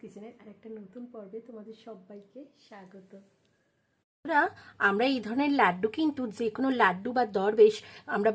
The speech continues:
বাঙালিরা বলি, যে কোনো অক্ষয় তৃতীয়া বা পুজো পার্বণে, পাল পার্বণে আমরা কিনে থাকি। এই দাম, এগুলো কিন্তু খুব দামি হয়, টেস্টি জিনিসগুলো, হলদিরামের মতো টেস্টি। আজ আমি নিয়ে এসেছি এগুলো কিভাবে বাড়িতেই মাত্র দুটো তিনটে উপকরণের সাহায্যে হাতের কাছে থাকা জিনিস দিয়ে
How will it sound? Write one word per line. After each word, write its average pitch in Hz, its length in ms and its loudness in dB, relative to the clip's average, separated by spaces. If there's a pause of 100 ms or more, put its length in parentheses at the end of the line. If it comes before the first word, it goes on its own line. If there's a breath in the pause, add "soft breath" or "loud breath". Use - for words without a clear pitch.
বাঙালিরা 214 460 2
বলি, 240 160 4 (100)
যে 285 140 -10
কোনো 320 120 2 (120)
অক্ষয় 262 300 -2
তৃতীয়া 262 360 -6
বা 254 60 0 (100)
পুজো 220 260 -4 (120)
পার্বণে, 240 460 0 (100)
পাল 202 140 0 (100)
পার্বণে 226 380 0 (220)
আমরা 208 160 2 (100)
কিনে 240 320 2
থাকি। 190 220 -8 (140)
এই 247 160 -2
দাম, 190 160 0 (380)
এগুলো 233 200 0
কিন্তু 277 180 -4
খুব 370 100 2 (140)
দামি 190 340 2
হয়, 233 160 4 (100)
টেস্টি 208 320 0 (100)
জিনিসগুলো, 226 480 0
হলদিরামের 240 580 2
মতো 254 120 -2 (100)
টেস্টি। 208 340 0 (400 loud breath)
আজ 208 160 0
আমি 294 140 2
নিয়ে 311 180 2
এসেছি 277 240 -4
এগুলো 285 140 0 (100)
কিভাবে 262 300 0 (120)
বাড়িতেই 247 360 2 (100)
মাত্র 269 160 0 (120)
দুটো 285 200 -4
তিনটে 302 260 -4
উপকরণের 285 420 -2
সাহায্যে 294 320 0
হাতের 240 340 2
কাছে 330 260 2
থাকা 302 240 2
জিনিস 269 220 0 (100)
দিয়ে 262 160 -2